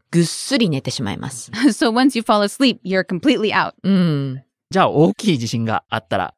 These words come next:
Speaker 3: 死んでしまいますね。
Speaker 2: <laughs> ひどい。
Speaker 1: <laughs> あ、でもそう、本当にそんな感じです。
Speaker 3: はい。では、最後にリスナーの皆さんにお願いがあります。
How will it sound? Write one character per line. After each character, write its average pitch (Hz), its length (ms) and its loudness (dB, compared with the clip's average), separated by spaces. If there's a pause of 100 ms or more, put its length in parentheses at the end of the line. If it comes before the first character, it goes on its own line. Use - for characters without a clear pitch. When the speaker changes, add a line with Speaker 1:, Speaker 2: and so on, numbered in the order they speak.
Speaker 3:
死 - 160 -8
ん - 20 -2
で 120 80 -4
し - 100 -4
ま 127 80 2
い 139 40 4
ま 135 80 2
す - 120 -6
ね。 110 340 -6 (160)
Speaker 2:
<laughs> 277 220 2
ひ 269 200 4
ど 285 120 4
い。 - 40 4
Speaker 1:
<laughs> 226 800 2
あ、 247 120 2
で 233 100 2
も 180 280 0
そ 185 260 4
う、 - 20 0
本 220 220 2
当 226 120 0
に 208 200 -2
そ 185 200 -2
ん 190 60 0
な 185 120 0
感 202 180 -2
じ 175 100 -4
で 202 120 0
す。 - 200 -14 (120)
Speaker 3:
は 101 340 -10
い。 71 300 -14 (160)
で 208 100 -2
は、 - 140 0 (400)
最 131 220 0
後 107 80 -4
に 110 140 -6 (140)
リ 113 120 -6
ス - 100 -4
ナ 151 160 4
ー 139 40 2
の 135 120 2
皆 127 180 2
さ 104 120 -2
ん 98 80 -4
に 95 140 -8 (280)
お 113 100 -2
願 117 240 2
い 98 40 -4
が 95 200 -6
あ 104 100 -6
り 98 60 -6
ま 90 140 -14
す。 - 260 -16